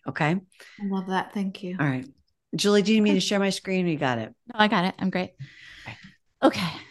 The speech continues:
Speaker 3: Uh, inclusive education means we no longer accept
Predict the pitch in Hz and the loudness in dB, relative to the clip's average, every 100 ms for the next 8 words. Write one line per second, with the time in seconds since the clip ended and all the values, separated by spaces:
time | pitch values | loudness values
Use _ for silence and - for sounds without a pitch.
0 | - - - 202 180 165 - 202 - 277 | -20 -4 4 6 6 4 4 4 4 -2
1 | 285 247 214 220 247 190 - 196 190 175 | 2 2 4 2 0 0 0 0 2 2
2 | 170 175 208 - - _ _ - 180 185 | 0 0 -2 -6 -20 _ _ -6 0 4
3 | 185 190 208 208 185 190 202 - 175 - | 4 4 4 2 2 2 2 -2 -6 -4
4 | 185 202 - - | -2 -2 -4 -16